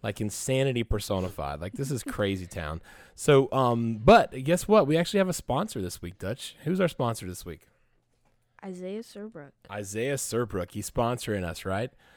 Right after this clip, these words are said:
Speaker 1: So shout out to Isaiah Surbrook for sponsoring us on the podcast, giving us lots and lots of money. No, not really, right?
Speaker 2: <laughs> No.
Speaker 1: So how does it feel to have a sponsor finally?
Speaker 2: Um,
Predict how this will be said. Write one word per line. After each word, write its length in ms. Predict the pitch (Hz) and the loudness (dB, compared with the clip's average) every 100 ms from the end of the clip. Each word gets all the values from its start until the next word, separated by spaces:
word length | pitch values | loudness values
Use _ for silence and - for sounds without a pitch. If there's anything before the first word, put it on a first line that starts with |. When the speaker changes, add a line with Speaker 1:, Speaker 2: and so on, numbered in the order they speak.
| - _ | -20 _
Speaker 1:
So 160 | - | -4
shout 320 | 113 - 151 156 | 0 6 6 6
out 160 | 147 | 4
to 80 | 156 | 2
Isaiah 400 | 135 120 135 135 | 2 2 4 2
Surbrook 400 | - 135 127 135 | 4 2 2 -2
for 100 | 120 | -4
sponsoring 540 | 110 127 120 123 127 123 | -4 -2 -2 -2 -4 -4
us 140 | 120 | -4
on 100 | 110 | -6
the 80 | 104 | -4
podcast, 640 | 120 113 - 123 139 - - - - - | 0 -2 0 -4 -4 -8 -18 -20 -20 0
giving 220 | 151 139 | 2 4
us 180 | 127 110 | 2 2
lots 300 | 120 127 - | 2 2 0
and 80 | 120 | 0
lots 260 | 113 117 | 0 0
of 60 | 117 | -2
money. 320 | 110 107 127 | 0 0 -2
No, 220 | 110 95 90 | -4 -4 -4
not 160 | 82 | -4
really, 280 | 82 85 95 - - _ - | -4 -4 -8 -12 -20 _ -12
right? 200 | 85 254 | -10 -8
Speaker 2:
<laughs> 400 | - - _ 277 | -12 -20 _ -18
No. 260 | 233 170 180 - 247 - - - - 208 _ _ _ _ _ _ _ _ _ | -16 -16 -16 -18 -20 -20 -20 -20 -20 -20 _ _ _ _ _ _ _ _ _
Speaker 1:
So 340 | _ - 110 107 - _ | _ -10 -8 -10 -16 _
how 140 | - 135 | 0 2
does 180 | 151 143 | 2 2
it 80 | 135 | 2
feel 200 | 156 165 | 6 8
to 80 | |
have 140 | 139 131 | 8 4
a 60 | |
sponsor 500 | 123 - 127 151 123 | 2 2 4 4 0
finally? 440 | 107 87 82 80 87 - _ _ _ _ _ _ _ _ _ _ _ _ _ - _ _ _ - - | -2 -4 -2 -4 -8 -14 _ _ _ _ _ _ _ _ _ _ _ _ _ -20 _ _ _ -20 -14
Speaker 2:
Um, 440 | 175 214 233 233 | -10 -10 -10 -14